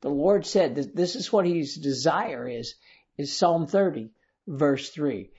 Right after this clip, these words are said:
"Now here I am, alive and well and fully restored." So we declare, "I'm alive and well." Declare that with me. "I'm alive and well." Say it again. "I'm alive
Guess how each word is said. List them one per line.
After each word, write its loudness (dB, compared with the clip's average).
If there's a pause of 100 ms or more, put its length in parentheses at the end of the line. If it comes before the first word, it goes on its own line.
(220)
"Now 0
here 6
I 6
am, 6
alive 6
and 2
well -2 (340)
and -2 (140)
fully 2 (420)
restored." 0 (480)
So 0
we 6
declare, -2 (1040)
"I'm 4
alive 2 (100)
and -2
well." 2
Declare 2
that 2
with 2
me. -2
"I'm 2
alive -2
and -6
well." -4
Say 0
it -4
again. -2
"I'm 4
alive 4